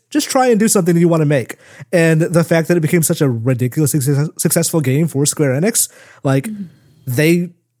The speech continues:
Speaker 1: they now can go back and say, "Hey, you didn't play Nier before. What about giving it a shot now?" And I think for a large number of people who liked Automata,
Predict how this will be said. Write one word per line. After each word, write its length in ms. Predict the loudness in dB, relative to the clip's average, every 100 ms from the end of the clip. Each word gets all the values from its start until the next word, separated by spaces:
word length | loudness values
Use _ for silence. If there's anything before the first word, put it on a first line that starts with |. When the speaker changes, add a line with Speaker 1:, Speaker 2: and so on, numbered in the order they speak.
| _ -8
Speaker 1:
they 300 | -2 2 4
now 300 | 4 2 2
can 340 | 2 2 2
go 160 | 2 2
back 280 | 2 0 0
and 100 | 0
say, 340 | 2 2 0 -2 -2
"Hey, 160 | 2
you 160 | 4 4
didn't 220 | 2 0
play 200 | 0 2 2
Nier 220 | 2 0
before. 560 | 0 -2 -2 -4 -10 _ _
What 180 | -2 0
about 240 | 2 0
giving 200 | 0 0
it 80 | 0
a 40 | -2
shot 280 | -4 -6
now?" 280 | -10 -14 -18 _ -20 -8
And 180 | -2 0
I 100 | 2
think 280 | 2 2 0 -8 _ _ _ -20 -16
for 220 | -2 2 2
a 60 |
large 280 | 4 2 2
number 160 | 2 2
of 80 | 2
people 200 | 2 0
who 100 | 0
liked 240 | -2 -2
Automata, 520 | -2 0 -2 -2 -6